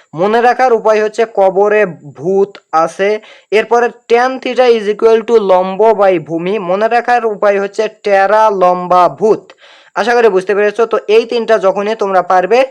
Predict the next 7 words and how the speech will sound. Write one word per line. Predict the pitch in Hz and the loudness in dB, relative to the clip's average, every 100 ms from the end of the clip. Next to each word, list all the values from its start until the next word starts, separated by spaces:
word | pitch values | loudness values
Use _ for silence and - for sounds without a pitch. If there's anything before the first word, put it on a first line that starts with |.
| - - - | -6 -12 -2
তখন | 190 196 196 | 0 0 -2
just | 165 226 233 - - | 0 0 -2 -10 -8
তোমরা | 196 196 | -2 -2
কি | 190 208 | -2 -2
করবে? | 208 220 262 - | -2 2 0 0
উল্টে | 233 220 185 156 | -2 -2 0 0
দেবে, | 131 120 | -2 -6